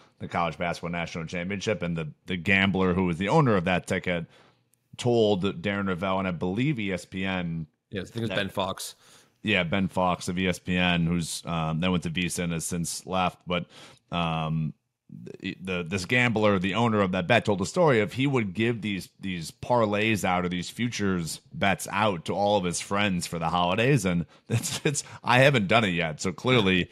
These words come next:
Speaker 1: um, this upcoming,
Speaker 2: Well
Speaker 1: you know, Christmas, I will be doing that to my friends. It's a, it's an awesome idea.
Speaker 2: Well, no, I think, I think the line was he would give it out as a wedding gift
Speaker 1: Uh,
Speaker 2: to his
Speaker 1: touche.
Speaker 2: friends.
Speaker 1: You're right.
Speaker 2: And then he
Speaker 1: That's
Speaker 2: was
Speaker 1: right.
Speaker 2: like, "I love observing <laughs> to see how, like, the couple, uh,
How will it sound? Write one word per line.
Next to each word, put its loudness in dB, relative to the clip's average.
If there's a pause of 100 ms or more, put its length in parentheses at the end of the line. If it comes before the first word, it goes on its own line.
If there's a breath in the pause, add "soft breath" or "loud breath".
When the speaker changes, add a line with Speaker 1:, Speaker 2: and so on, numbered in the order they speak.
(260 loud breath)
Speaker 1:
um, 0
this 2
upcoming, 2
Speaker 2:
Well -2
Speaker 1:
you 0
know, -2
Christmas, -4
I -4
will -2
be -6
doing -2
that -4
to -4
my -2
friends. -4
It's -8
a, -4
it's -6
an -4
awesome 2
idea. -2 (480)
Speaker 2:
Well, 4
no, 4
I -6
think, -2
I -2
think 0
the 0
line 4
was -2 (180)
he -4
would 0
give 2
it 2
out 6
as 0
a 2
wedding 2
gift -4
Speaker 1:
Uh, 0
Speaker 2:
to -6
his 6
Speaker 1:
touche. 4
Speaker 2:
friends. 4
Speaker 1:
You're 0
right. 4
Speaker 2:
And 4
then 2
he 0
Speaker 1:
That's 2
Speaker 2:
was 2
Speaker 1:
right. 2
Speaker 2:
like, -10 (260 loud breath)
"I 4
love 4
observing 4
<laughs> -
to 0
see 4
how, 4
like, 0
the -2
couple, 2
uh, 2